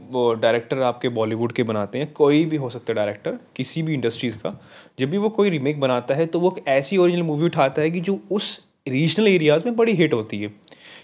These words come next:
कहने को हम रेडी को बोल सकते हैं या वांटेड बोल सकते हैं। दो हज़ार आठ में जब सलमान खान ने एक हिट, हिट की ज़रूरत थी, मतलब तेरे नाम के बाद बड़ा फेमस हुआ था, सर हुए थे, तो उनको एक हिट की ज़रूरत थी जो कि उनको मास ब्लॉकबस्टर दे सकती थी,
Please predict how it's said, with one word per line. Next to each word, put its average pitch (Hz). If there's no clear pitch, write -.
कहने 147
को 180
हम 185
रेडी 135
को 143
बोल 131
सकते -
हैं 131
या 123
वांटेड 110
बोल 110
सकते 107
हैं। 107
दो 143
हज़ार 196
आठ 165
में 175
जब 170
सलमान 139
खान 156
ने 156
एक 160
हिट, -
हिट 160
की 175
ज़रूरत 117
थी, 107
मतलब 120
तेरे 151
नाम 151
के 147
बाद 156
बड़ा 139
फेमस 139
हुआ 120
था, 120
सर 117
हुए 113
थे, 147
तो 151
उनको 143
एक 156
हिट 143
की 143
ज़रूरत 127
थी 143
जो 131
कि 135
उनको 131
मास 120
ब्लॉकबस्टर 120
दे 107
सकती -
थी, 107